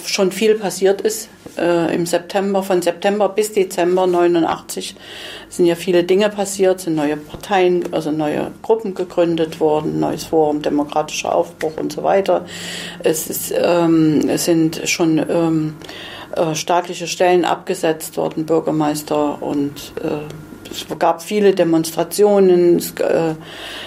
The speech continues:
wo Forderungen aufgemacht wurden. Und eben die Stasi war noch nicht angerührt. Und <clears throat> deswegen musste, also ich war einfach mittendrin,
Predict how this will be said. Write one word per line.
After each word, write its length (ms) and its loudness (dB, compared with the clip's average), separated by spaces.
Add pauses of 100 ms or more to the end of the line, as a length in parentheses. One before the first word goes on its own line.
(460)
wo 160 2
Forderungen 560 2
aufgemacht 680 -2
wurden. 380 -2
Und 260 0
eben 220 0
die 100 -2
Stasi 380 0
war 140 2
noch 160 -2
nicht 180 2
angerührt. 580 0 (840)
Und 460 2 (300)
<clears throat> 100 2 (1120)
deswegen 640 2 (1300)
musste, 480 4 (1000)
also 200 0
ich 160 0
war 120 6
einfach 280 0
mittendrin, 600 4